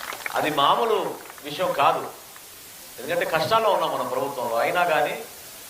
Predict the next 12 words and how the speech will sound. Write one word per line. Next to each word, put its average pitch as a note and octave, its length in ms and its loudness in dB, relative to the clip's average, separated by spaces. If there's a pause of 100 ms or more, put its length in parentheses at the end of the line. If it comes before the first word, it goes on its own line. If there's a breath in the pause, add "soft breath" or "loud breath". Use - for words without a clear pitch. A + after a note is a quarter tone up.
(260)
ఈ - 100 0
రోజు F#3+ 240 4
వరకు F3+ 260 4 (960)
ఏడు F3+ 240 4
వేల F3 140 6 (200)
ఎనిమిది D#3+ 260 -4
వందల D3+ 300 0
కోట్ల A3 320 2
రూపాయలు F3 320 4 (100)
మనం C#3+ 180 0 (640)
రైతుల E3 360 4
ఖాతాల్లో C#3+ 440 4